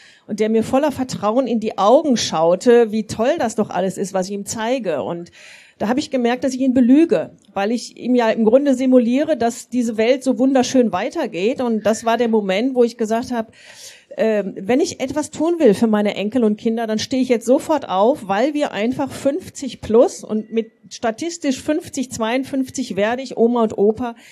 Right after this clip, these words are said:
wir entscheiden die Zukunft der Kinder. Und das war der Punkt, wo ich aufgestanden bin und gesagt habe, es geht nicht weiter, immer nur zu sagen, die Jugend muss was ändern. Das haben wir nämlich auch jahrelang gemacht. Ähm,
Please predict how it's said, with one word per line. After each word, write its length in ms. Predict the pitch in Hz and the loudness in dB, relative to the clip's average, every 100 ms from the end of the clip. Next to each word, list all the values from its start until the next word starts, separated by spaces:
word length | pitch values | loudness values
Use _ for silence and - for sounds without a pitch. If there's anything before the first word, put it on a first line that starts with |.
| - - - | -20 -20 -20
wir 460 | 185 190 269 339 - | -2 6 6 6 0
entscheiden 580 | 254 254 220 196 233 247 | -2 -2 0 2 4 2
die 140 | 247 | -2
Zukunft 460 | - 247 254 247 - | 0 0 0 -2 -2
der 100 | 277 | -4
Kinder. 420 | - 349 320 175 | -2 -2 2 2
Und 120 | 185 | 2
das 160 | 196 202 | -2 -2
war 100 | 190 | -2
der 120 | 202 | -2
Punkt, 320 | - 254 247 | 2 2 4
wo 120 | 254 | 4
ich 140 | 262 - | 2 2
aufgestanden 760 | 262 311 339 - 254 208 202 | 0 0 -4 -6 -4 0 0
bin 160 | 196 202 | -2 -2
und 120 | 208 | -2
gesagt 280 | 208 214 220 | -2 -4 -4
habe, 140 | 247 | -4
es 180 | - - | -4 -8
geht 240 | 226 277 262 | -6 -2 0
nicht 240 | 254 - | 0 2
weiter, 420 | 202 247 330 247 | 4 4 4 -2
immer 200 | 220 226 | 0 4
nur 120 | 233 | 4
zu 120 | 247 220 | 4 0
sagen, 320 | 208 220 233 | 0 0 2
die 60 | |
Jugend 280 | 208 320 285 | 2 2 0
muss 180 | 185 185 | -4 -2
was 140 | 185 | -4
ändern. 380 | - 170 175 233 262 - - | -2 -6 -4 -6 -8 -20 -14
Das 100 | 214 | -8
haben 140 | 247 247 | 0 4
wir 100 | 262 | 6
nämlich 380 | 254 254 233 - | 4 2 0 2
auch 160 | 220 | 2
jahrelang 420 | 214 170 175 247 | 2 0 -2 -10
gemacht. 460 | 151 165 135 - - - - - - - - - | -10 -10 -10 -14 -20 -20 -20 -20 -20 -20 -20 -14
Ähm, 540 | - 233 233 226 233 | 4 8 8 6 2